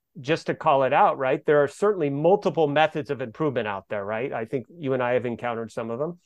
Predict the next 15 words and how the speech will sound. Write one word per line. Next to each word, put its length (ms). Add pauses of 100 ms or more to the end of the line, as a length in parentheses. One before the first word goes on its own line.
(340)
So 140
it 60
might 160
be 80
interesting 600
to 80
talk 340
a 40
bit 280
about 460 (340)
what 200
makes 320
this 280
model 640 (460)
on, 240